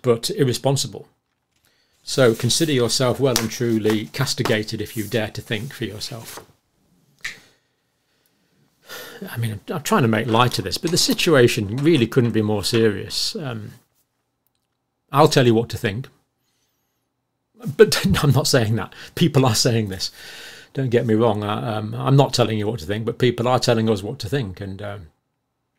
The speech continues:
don't need to think for yourself. Just get the information from the oracle from on high. Don't worry about it. Don't think about it for yourself. Just, uh,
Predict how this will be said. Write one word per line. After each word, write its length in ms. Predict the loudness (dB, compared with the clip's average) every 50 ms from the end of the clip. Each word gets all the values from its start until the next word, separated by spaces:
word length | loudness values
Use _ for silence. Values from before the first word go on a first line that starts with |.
| _ _ _ _ -6
don't 140 | -2 -2 -2
need 80 | -2
to 80 | -4 -4
think 160 | -4 -4 -4
for 80 | -2 -4
yourself. 420 | -4 0 0 0 0 0 -2 -6 _ _ _ _ _ _ -6
Just 220 | -4 -4 0 0
get 140 | 0 0 2
the 100 | 2 2
information 520 | 2 2 -2 -4 -4 -4 -4 -4 -6 -8
from 180 | -6 -6 -6 -4
the 80 | -2
oracle 340 | -4 -4 -4 -6 -8 -10 -12
from 160 | -12 -12 -12
on 140 | -10 -10 -6
high. 300 | -6 -4 -4 -6 -6 -10 _ _ _ _ _ _ _ _ _ _ _ _ _ _ _ _ _ _ _ _ _ _ _ _ _ _ -8
Don't 200 | -6 -6 -4 -2
worry 180 | -2 -2 -2
about 260 | -2 -4 -6 -4 -6
it. 80 | -6 -4
Don't 180 | -2 -2 -2 -2
think 140 | -4 -4
about 240 | -4 -4 -6 -8 -8
it 60 | -10
for 100 | -12 -12
yourself. 420 | -10 -10 -10 -12 -12 -16 -16 -20 -16
Just, 380 | -14 -10 -8 -8 -8 -8 -8
uh, 200 | -8 -8 -8 -10